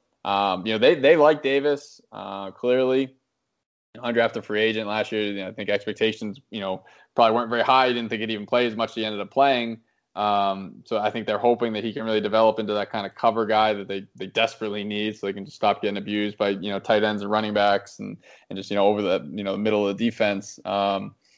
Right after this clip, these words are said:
so, yeah, I mean, it looks like it's, uh, it's kinda his job to lose as far as being that guy next to Ogletree, uh, in the sub packages. And again, that's,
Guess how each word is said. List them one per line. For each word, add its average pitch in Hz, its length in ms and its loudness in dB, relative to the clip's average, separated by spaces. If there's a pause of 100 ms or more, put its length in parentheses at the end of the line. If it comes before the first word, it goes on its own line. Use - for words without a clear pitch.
(280)
so, 123 100 2
yeah, 120 200 8
I 113 60 4
mean, 117 120 0
it 113 60 0
looks 110 240 2
like 117 220 2
it's, 117 360 -12
uh, 104 400 4
it's 90 140 -12
kinda 107 240 -4
his 113 180 -4
job 110 280 2
to - 80 -10
lose 113 340 -2
as 104 120 -6
far 104 260 4
as 104 80 -4
being 107 220 -6
that 101 140 -4
guy 107 200 0
next 104 180 -4
to - 60 -8
Ogletree, 104 840 -4
uh, 95 180 0
in 104 120 -4
the 98 60 -8
sub 107 220 0
packages. 104 480 -2
And 95 80 -12
again, 101 280 -4
that's, - 380 -12